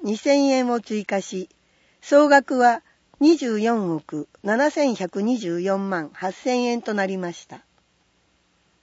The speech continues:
内容は、構築物減価償却費五千九百三十七万六千円増、企業債利息六十三万五千円増。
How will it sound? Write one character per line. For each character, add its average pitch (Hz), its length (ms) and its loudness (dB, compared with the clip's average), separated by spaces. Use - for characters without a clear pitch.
内 277 280 4
容 269 240 6
は、 233 220 0
構 349 220 4
築 330 320 -2
物 180 440 -6
減 277 220 4
価 285 140 0
償 277 300 2
却 240 280 -6
費 127 300 -12
五 233 120 2
千 339 260 2
九 262 220 -2
百 202 200 -2
三 254 280 0
十 170 200 -4
七 180 280 0
万 160 320 -2
六 202 300 -2
千 254 300 -2
円 220 280 -10
増、 190 300 -2
企 240 200 -2
業 320 220 2
債 302 300 4
利 302 120 0
息 151 440 -6
六 262 320 2
十 330 220 -2
三 294 340 2
万 220 260 0
五 190 120 -2
千 240 320 -4
円 208 300 -6
増。 185 300 -2